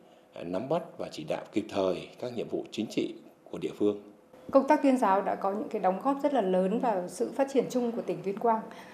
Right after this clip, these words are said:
Speaker 2: À, vậy thì để đạt được kết quả như thế này thì công tác tuyên giáo của tỉnh đã có cái sự đổi mới trong hoạt động như thế nào, thưa đồng chí?
Speaker 1: Công tác tuyên giáo đã được gắn kết chặt chẽ với thực tiễn để đáp ứng yêu cầu là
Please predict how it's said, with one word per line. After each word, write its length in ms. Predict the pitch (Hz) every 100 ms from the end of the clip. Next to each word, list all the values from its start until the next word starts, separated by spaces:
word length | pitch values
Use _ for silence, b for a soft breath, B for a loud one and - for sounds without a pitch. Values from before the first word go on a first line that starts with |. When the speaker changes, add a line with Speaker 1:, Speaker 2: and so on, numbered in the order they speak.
| B
Speaker 2:
À, 140 | - 208
vậy 200 | 220 226 -
thì 280 | - 196 185
để 200 | 180 180
đạt 220 | 180 180
được 80 | 185
kết 100 | 185 247
quả 120 | 254 175
như 80 | 220
thế 100 | 202
này 260 | 233 214 185
thì 80 | 185
công 120 | 190 190
tác 140 | 226
tuyên 140 | 233 214
giáo 340 | 214 180 208 220
của 240 | 233 175 - B B B
tỉnh 260 | - 196 -
đã 120 | 165
có 140 | - 190
cái 120 | 190
sự 260 | - 277 -
đổi 160 | 220
mới 340 | 156 185 190 220
trong 200 | - 226
hoạt 120 | 185
động 220 | 190 -
như 60 | 208
thế 80 | 180
nào, 160 | 208 208 - -
thưa 100 | 233
đồng 140 | 190
chí? 120 | - 175 185 - - - - - - - 104 104
Speaker 1:
Công 160 | 113
tác 140 | 110 135
tuyên 140 | 113
giáo 460 | 95 85 98 107 107 - -
đã 60 | 107
được 200 | 98 87
gắn 240 | 95 143 -
kết 160 | 170 170
chặt 120 | 107 -
chẽ 240 | 101 - 107
với 160 | 110 117
thực 180 | 104 -
tiễn 240 | - 233 - B B -
để 80 | -
đáp 180 | - -
ứng 160 | - 110
yêu 100 | 107
cầu 420 | 107 92 82 76
là 180 | 78 80